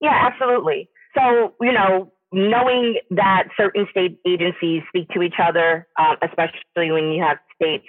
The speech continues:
that, you know, are close proximity, you have Delaware and Maryland, um, they, they're states that actually border each other. Um, there are certain state agencies that actually communicate with each other and talk to each other.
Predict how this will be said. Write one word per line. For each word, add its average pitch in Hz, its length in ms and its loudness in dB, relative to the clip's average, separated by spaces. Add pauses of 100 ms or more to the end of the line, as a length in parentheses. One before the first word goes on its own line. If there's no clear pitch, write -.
that, 143 340 0
you 156 140 -2
know, 139 400 0
are 143 380 0 (520)
close 180 240 -2 (120)
proximity, 170 760 -2
you 151 100 -2
have 143 180 -2
Delaware 147 340 0
and 143 100 -2
Maryland, 151 460 0 (420)
um, 147 280 0 (500)
they, 135 140 0
they're 135 240 -2
states 139 280 -4
that 143 120 0
actually 135 320 -2
border 147 340 0
each 151 180 -6
other. 135 360 0 (380)
Um, 151 340 2
there 190 100 2
are 202 220 2
certain 196 200 0
state 185 200 -2
agencies 185 400 -2
that 170 100 2
actually 202 360 -2
communicate 190 500 -2
with 156 120 -4
each 147 140 -8
other 147 200 0
and 139 140 -2
talk 185 260 0
to 151 80 -8
each 139 160 -6
other. 107 280 -2